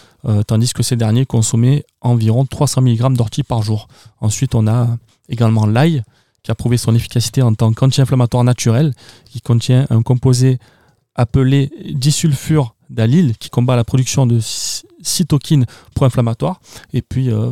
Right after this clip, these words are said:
parmi les autres études, vous avez également, concernant l'huile de nigel et la nigel, qui a démontré son efficacité sur les manifestations des allergies respiratoires et de l'asthme.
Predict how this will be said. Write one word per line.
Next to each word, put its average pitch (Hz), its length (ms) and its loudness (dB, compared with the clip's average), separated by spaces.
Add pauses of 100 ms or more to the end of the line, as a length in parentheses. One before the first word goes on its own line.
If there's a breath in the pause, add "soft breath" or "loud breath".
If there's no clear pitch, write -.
parmi 120 240 0
les 127 140 0
autres 120 160 -2
études, 165 220 -2
vous 127 120 -2
avez 117 140 0
également, 120 400 0 (260 loud breath)
concernant 117 460 -2
l'huile 147 260 2
de 135 80 0
nigel 135 380 -2 (100)
et 123 100 -2
la 123 80 0
nigel, 127 360 -2 (440 loud breath)
qui - 140 -4
a 107 40 -2
démontré 135 400 -2
son 127 160 -2
efficacité 139 500 -4
sur 117 200 -4
les 110 100 0
manifestations 127 840 -2 (380 soft breath)
des 117 180 -4
allergies 127 460 -2
respiratoires 143 760 -2
et 143 100 2
de 123 100 2
l'asthme. 156 360 2